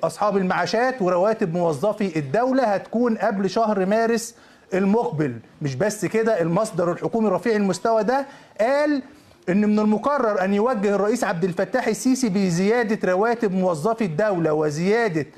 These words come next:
رواتب أصحاب المعاشات بدءا أو آخر فبراير المقبل، أو الأسبوع الأول على أقصى تقدير من شهر مارس المقبل،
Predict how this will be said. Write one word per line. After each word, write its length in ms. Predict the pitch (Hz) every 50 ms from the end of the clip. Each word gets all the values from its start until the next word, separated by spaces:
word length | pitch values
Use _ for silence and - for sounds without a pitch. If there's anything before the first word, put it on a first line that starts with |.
| - - - - - - 143
رواتب 580 | 156 165 180 214 233 233 214 214 - 151 120 - - - - -
أصحاب 440 | 160 170 - - - 226 220 196 165
المعاشات 720 | 185 170 180 190 175 190 196 190 185 254 262 285 294 285 - - - - - - -
بدءا 600 | 143 139 208 262 254 196 - 214 233 247 247 220 185
أو 160 | 165 156 -
آخر 300 | 208 240 254 254 240 214
فبراير 540 | - 202 175 143 175 214 233 233 220 190 180
المقبل، 560 | 170 180 190 226 247 214 180 190 233 233 196
أو 180 | 175 170 170 175
الأسبوع 380 | 170 175 147 156 196 262 240
الأول 380 | 226 214 196 220 226 220 214 185
على 140 | 175 175 180
أقصى 260 | 202 220 - - 190
تقدير 340 | 165 175 147 151 202 214 196
من 140 | 190 165
شهر 260 | - - 220 196 190 185
مارس 340 | 175 202 208 202 185 -
المقبل، 480 | 170 156 175 220 220 180 180 214 214 208